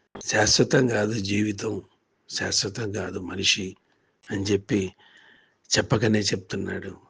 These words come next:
అనిపించింది. అలాగే ప్రతిదీ అంతేనండి,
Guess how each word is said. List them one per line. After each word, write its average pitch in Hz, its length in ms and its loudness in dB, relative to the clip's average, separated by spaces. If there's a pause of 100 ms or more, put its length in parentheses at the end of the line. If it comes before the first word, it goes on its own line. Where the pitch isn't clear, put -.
(200)
అనిపించింది. 98 680 -12 (800)
అలాగే 147 520 8 (680)
ప్రతిదీ 104 380 0
అంతేనండి, 113 600 -4